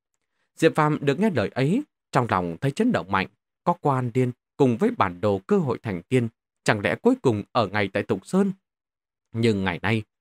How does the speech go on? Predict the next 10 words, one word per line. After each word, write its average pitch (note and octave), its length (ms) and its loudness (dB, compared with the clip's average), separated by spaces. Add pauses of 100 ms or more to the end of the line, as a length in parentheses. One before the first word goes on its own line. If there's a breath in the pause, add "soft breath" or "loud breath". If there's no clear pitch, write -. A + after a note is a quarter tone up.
(100)
qua G#3 120 4
nhiều C#3 160 4
năm F3+ 220 2
như F#3 100 2
vậy, G2+ 220 2 (280)
còn F2 320 2
có A2 120 0
dấu C#3+ 140 -2
vết G#3 200 -2
sao? D#3+ 300 -4